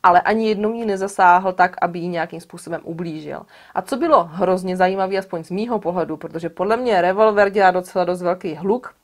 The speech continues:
nevím, asi byla natolik překvapená, že se víceméně tak jako otočila, oprášila se, nevím, co se stalo, a šla dom.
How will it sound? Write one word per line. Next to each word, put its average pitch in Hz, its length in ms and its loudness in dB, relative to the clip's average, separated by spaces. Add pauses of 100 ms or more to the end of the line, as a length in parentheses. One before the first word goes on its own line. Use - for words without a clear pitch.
nevím, 202 240 0
asi - 220 -4
byla 208 160 2
natolik 202 340 -4
překvapená, 180 680 -2 (360)
že 220 140 -8
se 302 120 -4
víceméně 311 420 -4
tak 339 100 -4
jako 359 200 -4
otočila, 294 540 0 (200)
oprášila 254 600 4
se, 262 220 0 (380)
nevím, 226 380 -6
co 220 100 -10
se 185 160 -14
stalo, 180 340 0 (340)
a 202 100 2
šla 220 200 2
dom. 160 260 0